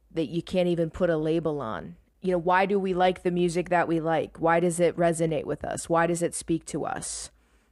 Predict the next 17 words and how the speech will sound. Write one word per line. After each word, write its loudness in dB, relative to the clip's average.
It -4
just -4
does. -2
You -2
can't -2
always 2
explain -2
why 2
you 2
love 0
something -2
or 2
how 4
it 0
connects -4
with 0
you. -2